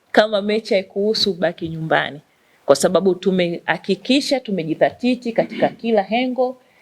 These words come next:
ili kulinda ulinzi na usalama. Na sisi tutakuwa wakali sana kama club. Kwa maana yake, kama unakuja kwenye mechi hii, usibebe mizigo, mizigo mingi. Begi lako liache mahali,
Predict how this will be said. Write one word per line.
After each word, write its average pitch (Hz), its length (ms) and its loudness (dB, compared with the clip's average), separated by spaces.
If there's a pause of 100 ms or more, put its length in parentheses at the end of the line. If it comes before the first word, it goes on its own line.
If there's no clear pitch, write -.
(180)
ili 247 320 2
kulinda 214 800 2
ulinzi 180 580 -2
na 156 120 -2
usalama. 143 640 -2 (460)
Na 156 160 4
sisi 208 240 -4
tutakuwa 175 440 0
wakali 151 420 -4
sana - 380 -14 (300)
kama 151 240 4
club. 123 320 -2 (580)
Kwa 165 120 6
maana 175 240 0
yake, 202 220 -8
kama 220 220 2
unakuja 202 420 0
kwenye 196 280 -2
mechi 185 320 -2
hii, 240 400 -2 (280)
usibebe 208 580 4
mizigo, 185 440 -4
mizigo 190 460 0
mingi. 156 440 -10 (800)
Begi 175 300 4
lako 226 420 0
liache 175 380 0
mahali, 196 600 -4